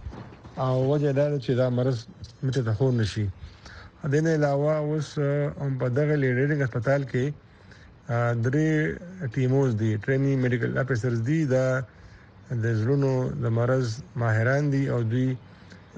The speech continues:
هلته کې سپیشلایزیشن کوي. نو هغې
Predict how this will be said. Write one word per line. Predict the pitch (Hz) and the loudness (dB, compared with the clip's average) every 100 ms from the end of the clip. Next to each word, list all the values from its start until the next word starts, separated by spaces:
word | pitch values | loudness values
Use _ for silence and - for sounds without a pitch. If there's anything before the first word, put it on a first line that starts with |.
| 160 | -4
هلته | 131 123 | -2 -2
کې | 113 127 127 151 120 | -2 -2 -2 -4 -6
سپیشلایزیشن | - 117 131 123 127 110 92 | -4 -2 0 2 2 0 -2
کوي. | 101 92 - - - - - - - | -4 -6 -10 -20 -20 -20 -20 -20 -6
نو | 127 | -2
هغې | 135 131 127 | 0 0 2